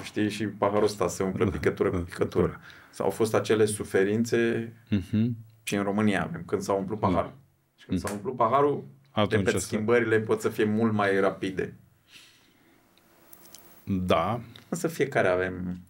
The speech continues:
Speaker 2: Mhm.
Speaker 1: un ritm,
Speaker 2: Un ritm, un
Speaker 1: un proces
Speaker 2: un tipar,
Speaker 1: propriu.
Speaker 2: da, propriu.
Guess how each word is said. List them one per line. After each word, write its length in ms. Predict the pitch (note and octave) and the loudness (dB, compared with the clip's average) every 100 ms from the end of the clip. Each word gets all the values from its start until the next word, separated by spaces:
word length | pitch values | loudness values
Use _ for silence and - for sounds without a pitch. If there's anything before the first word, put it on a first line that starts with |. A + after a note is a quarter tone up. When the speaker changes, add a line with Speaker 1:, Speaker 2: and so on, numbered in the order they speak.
| _ | _
Speaker 2:
Mhm. 240 | G#2+ G2+ G#2 | 0 2 0
Speaker 1:
un 100 | G2 | 2
ritm, 400 | F#2+ C#3+ D3 D3 | 2 0 -2 -6
Speaker 2:
Un 120 | - G2 | -2 0
ritm, 320 | G2+ G#2 G2 | 0 0 -4
un 100 | F#2+ | -4
Speaker 1:
un 220 | G#2 G2+ G2+ | -4 -4 -4
proces 680 | - - G#2+ G2+ - - - | -4 0 0 0 -2 -14 -6
Speaker 2:
un 140 | G2+ F2 | -4 -2
tipar, 400 | G2+ F#2 G2+ F2 | -4 0 2 4
Speaker 1:
propriu. 360 | G#2 F2+ E2 | 2 0 -4
Speaker 2:
da, 80 | E2 - - - | -6 -12 -20 -4
propriu. 440 | F2+ F2 - - | -4 -4 -10 -14